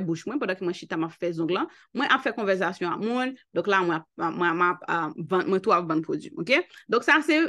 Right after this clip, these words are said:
pwomosyon offline. Oke, ou nan lari an. Donk, lè w ale fè, pa egzanp, w ale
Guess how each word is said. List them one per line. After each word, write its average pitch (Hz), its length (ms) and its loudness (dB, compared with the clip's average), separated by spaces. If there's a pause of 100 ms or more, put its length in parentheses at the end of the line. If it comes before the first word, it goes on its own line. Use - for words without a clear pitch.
(180)
pwomosyon 247 640 0
offline. 185 680 2 (100)
Oke, 233 220 0
ou 196 100 2
nan 185 140 2
lari 175 420 2
an. 285 160 0 (280)
Donk, 170 120 -6
lè 185 80 -2
w 180 80 6
ale 190 200 4
fè, 190 280 2
pa 185 120 -4
egzanp, 185 280 -6
w 175 80 -2
ale 180 220 4